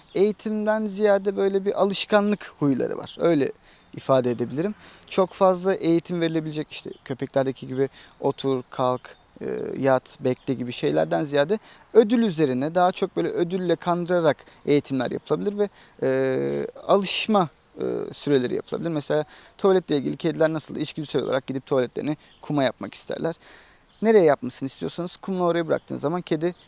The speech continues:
hiçbir, e, yer fark etmeksizin sadece kumunu arayacaktır. Kediler çok fazla eğitim alamasa da alışkanlık düzeyinde yaptırmak istediğiniz şeyleri, e, yine bir şekilde uzun süreler deneyerek yaptırabilirsiniz ama eğitimleri ciddi anlamda zordur kedilerin.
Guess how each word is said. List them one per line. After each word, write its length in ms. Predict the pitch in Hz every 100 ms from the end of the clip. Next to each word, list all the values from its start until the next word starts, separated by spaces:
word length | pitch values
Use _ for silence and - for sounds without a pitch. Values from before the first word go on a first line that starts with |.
| -
hiçbir, 520 | 185 - 156 147 -
e, 440 | 120 120 120 117 120
yer 400 | 151 147 139 - -
fark 280 | 147 139
etmeksizin 560 | 156 - 131 - 160 190 _
sadece 380 | - 208 135 170
kumunu 320 | - 165 165
arayacaktır. 480 | 135 117 87 - 226 _ - _ _
Kediler 340 | - 254 247 240
çok 200 | 247 220
fazla 260 | 185 156
eğitim 240 | 170 - 185
alamasa 400 | 185 160 - 147
da 120 | 185
alışkanlık 520 | 180 - - 180 175
düzeyinde 400 | - 127 131 170 - - -
yaptırmak 440 | 156 - 170 190
istediğiniz 440 | 175 147 120 123 123
şeyleri, 460 | - 139 135 190 - - _ -
e, 60 | - 107 - -
yine 320 | 156 202 180
bir 60 | 185
şekilde 340 | - - 123
uzun 240 | 123 156 180
süreler 400 | - 139 127 131
deneyerek 400 | 170 139 160 -
yaptırabilirsiniz 580 | 151 - 147 151 - 175
ama 140 | 160
eğitimleri 600 | - 160 160 165 160 160
ciddi 300 | 135 - 175
anlamda 280 | 135 131 165
zordur 320 | 147 147 120
kedilerin. 420 | - 120 - -